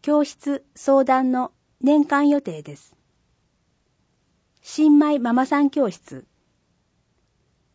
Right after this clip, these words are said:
一ヶ月から三ヶ月のお子さんとママを対象に、産後の体や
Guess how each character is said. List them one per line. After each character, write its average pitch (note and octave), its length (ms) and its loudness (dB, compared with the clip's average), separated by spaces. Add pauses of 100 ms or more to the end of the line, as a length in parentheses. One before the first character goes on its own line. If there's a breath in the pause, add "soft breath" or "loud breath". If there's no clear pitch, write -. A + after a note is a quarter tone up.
(200)
一 A#3+ 160 -10
ヶ E4+ 140 0
月 D#4+ 240 -2
か G#3 100 -4
ら F3+ 100 -4
三 C4 240 -4
ヶ C#4 120 -2
月 A#3+ 240 -4
の E3 140 -4
お E3 40 -10
子 F#3+ 120 -10
さ G#3 200 -8
ん G3+ 60 -8
と - 280 -6 (140)
マ C4+ 160 -2
マ B3+ 160 2
を E3+ 80 -4
対 F3 220 -8
象 F3 260 -6
に、 E3+ 240 -4 (720)
産 D4 340 0
後 D4 120 2
の C#4 120 2
体 C4 360 0
や B3+ 240 -2